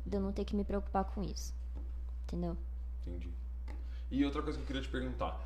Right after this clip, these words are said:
Speaker 2: essa relação, que você, não sei se você percebeu com o tempo,
Speaker 1: Hum.
Speaker 2: mas quando eu comecei, eu tava falando, até postei esses dias, que quando eu comecei a, a viver minha vida, fui pra adolescência, eu não tinha noção que eu era um, que eu gostava de arte, assim.
Speaker 1: É.
Speaker 2: Eu não tive essa relação. Eu,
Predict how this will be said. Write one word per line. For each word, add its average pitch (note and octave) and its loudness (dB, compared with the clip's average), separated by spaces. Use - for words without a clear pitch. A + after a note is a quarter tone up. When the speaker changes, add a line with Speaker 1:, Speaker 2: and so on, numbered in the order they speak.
Speaker 2:
essa A#2+ 0
relação, C#3 2
que - -2
você, A#2 -2
não - -2
sei B2+ 2
se B2 0
você B2+ 0
percebeu A2 2
com G2+ -2
o G2+ -2
tempo, F#2+ -2
Speaker 1:
Hum. G#3 4
Speaker 2:
mas G#3 2
quando F3+ 2
eu C#3 4
comecei, A2 0
eu - -2
tava A2 2
falando, A#2 0
até C3 0
postei A#2+ 2
esses G#2 0
dias, G2 0
que F#2+ 0
quando A#2 2
eu A#2+ 0
comecei C3 4
a, A2+ 12
a - 12
viver G2 2
minha F#2 2
vida, A#2 6
fui A2 -2
pra G#2+ 2
adolescência, B2+ 2
eu C3 2
não D#3+ 2
tinha F3 2
noção C#3+ 2
que - -2
eu A#2 2
era A2+ 4
um, G#2+ 0
que - -2
eu G#2+ 4
gostava A2 4
de G#2+ 4
arte, F#2+ 6
assim. F#2 -2
Speaker 1:
É. A3+ 12
Speaker 2:
Eu C#4 10
não E3+ 6
tive F#3 4
essa F3 6
relação. B2 8
Eu, G#2 8